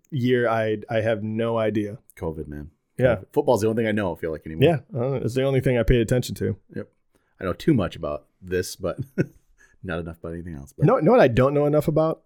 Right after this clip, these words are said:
Speaker 1: How contracts work, obviously. <laughs> Because
Speaker 2: Yes, I know.
Speaker 1: Tay-,
Speaker 2: I,
Speaker 1: Taysom,
Speaker 2: Taysom Hill is,
Speaker 1: I,
Speaker 2: like,
Speaker 1: that
Speaker 2: bothering
Speaker 1: is
Speaker 2: me.
Speaker 1: baffling me. I'm trying to read up on it. Someone please explain it to me.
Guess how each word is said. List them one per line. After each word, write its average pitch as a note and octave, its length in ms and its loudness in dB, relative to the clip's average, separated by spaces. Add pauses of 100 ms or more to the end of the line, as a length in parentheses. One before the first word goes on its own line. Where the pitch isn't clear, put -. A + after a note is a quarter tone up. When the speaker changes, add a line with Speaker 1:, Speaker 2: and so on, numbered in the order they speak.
(160)
Speaker 1:
How F3+ 200 6
contracts C#3+ 560 4
work, D3+ 200 0
obviously. C#3+ 520 2
<laughs> - 80 -20
Because D3 360 8
Speaker 2:
Yes, F#3 240 12
I D#3 60 10
know. F3 160 12
Speaker 1:
Tay-, D#3+ 120 12
Speaker 2:
I, - 180 12
Speaker 1:
Taysom, F3+ 360 12
Speaker 2:
Taysom F#3+ 200 12
Hill E3+ 180 10
is, - 160 4
Speaker 1:
I, D3+ 160 10
Speaker 2:
like, B2+ 100 8
Speaker 1:
that - 60 0
Speaker 2:
bothering G#3+ 300 12
Speaker 1:
is C3 100 8
Speaker 2:
me. F#2+ 120 0 (320)
Speaker 1:
baffling E3+ 500 10
me. A#2+ 120 0
I'm C3 160 4
trying G3 220 6
to F#3 60 6
read C#3+ 200 6
up C3+ 180 6
on A#2 140 4
it. A2+ 240 -2
Someone F#3 360 4
please C#3+ 240 6
explain A#2+ 400 0
it G2+ 100 0
to G#2 80 -6
me. G2+ 160 -2